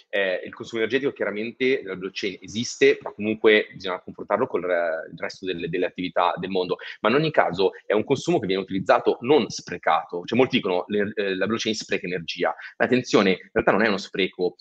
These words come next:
è come una fabbrica che fa lucchetti o un'azienda che produce antifurti, no? Non, non è energia sprecata, è energia che ti dà che cosa? Per esempio sicurezza, ok? Ti dà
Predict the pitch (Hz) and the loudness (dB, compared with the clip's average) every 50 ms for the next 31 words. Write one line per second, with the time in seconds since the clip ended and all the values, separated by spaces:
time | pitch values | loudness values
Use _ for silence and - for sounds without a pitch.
0 | - _ - - 87 90 - - 107 107 104 101 - 107 98 110 101 101 - - | -20 _ -4 -2 -2 -2 -2 -2 0 0 0 4 2 4 4 4 0 0 0 0
1 | 101 104 101 - - 107 107 107 - - - 110 113 110 98 95 95 92 95 95 | -2 -2 -2 -2 0 -2 -2 -2 -2 -8 -8 -6 -6 -4 -4 -2 -2 0 0 0
2 | 92 95 95 92 92 92 95 87 90 - 101 98 98 98 101 98 101 98 101 98 | -2 -2 -4 -4 -6 -6 -8 -10 -8 -4 -2 0 0 0 0 0 2 0 0 0
3 | - - 90 90 92 92 95 92 92 90 - - 107 104 - - 98 95 - 95 | -6 -10 -6 -4 -2 0 0 0 -2 -2 -4 -6 -8 -6 -4 -4 -4 -4 -6 -10
4 | - 98 90 87 78 78 _ - 90 90 90 90 90 - - - - - 95 98 | -8 -6 -6 -6 -6 -10 _ -14 -6 -2 0 0 0 -2 -6 -16 -10 -10 -10 -8
5 | - 110 104 110 139 135 101 87 92 98 - - - 104 90 - 92 80 85 - | -4 -2 0 2 2 2 2 0 -2 -4 -4 -4 -6 -6 -2 -2 -2 -2 -2 -2
6 | 90 95 98 113 151 156 113 92 - 107 127 - - - - 95 90 - 107 123 | -4 -4 -2 -2 -4 -4 -4 -4 -2 -2 -2 -2 -4 -16 -14 -6 -4 -2 -2 -2
7 | - - - - 107 - 90 - - - 98 95 - - - - - - 110 117 | -4 -8 -6 -2 -2 -2 -2 -4 -8 -10 -12 -10 -10 -12 -12 -8 -2 2 4 4
8 | 113 - - - - 127 139 - - _ _ _ - 87 87 90 95 - - 92 | 4 2 -2 0 0 0 0 0 -8 _ _ _ -6 -4 -4 -4 -6 -6 -4 -2
9 | 95 92 95 95 | 0 2 2 2